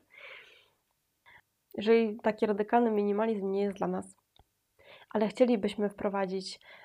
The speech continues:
e, trochę minimalizmu do naszego życia, myślę, że właśnie ta metoda KonMari jest jak najbardziej, jak najbardziej przystępna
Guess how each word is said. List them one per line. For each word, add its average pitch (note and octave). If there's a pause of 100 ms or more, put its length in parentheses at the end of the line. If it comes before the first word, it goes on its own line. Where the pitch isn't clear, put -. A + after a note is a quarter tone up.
(120)
e, G3+
trochę A3
minimalizmu G#3+
do G3+
naszego G3
życia, B3 (200)
myślę, A#3
że G#3
właśnie G3+
ta G#3+
metoda G3+
KonMari G3+
jest G3+
jak G#3
najbardziej, G3+ (840)
jak G#3+
najbardziej A3+
przystępna B3+